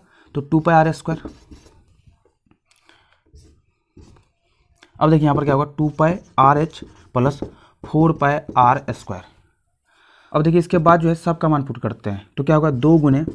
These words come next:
बाईस बटा सात गुने आर का मान कितना दिया गया है, तो तीन दशमलव पाँच गुने एच कितना दिया गया है, तो दस सेंटीमीटर, दस प्लस चार गुने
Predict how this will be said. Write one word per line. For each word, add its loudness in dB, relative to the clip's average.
बाईस 0
बटा -2
सात -2
गुने 0
आर 4
का 0
मान 2
कितना -4
दिया -2
गया -2
है, -8
तो -6
तीन 2
दशमलव -2
पाँच -2
गुने 0
एच -2
कितना -2
दिया -2
गया -4
है, -8
तो -8
दस -4
सेंटीमीटर, -2
दस -2
प्लस -4
चार 4
गुने 0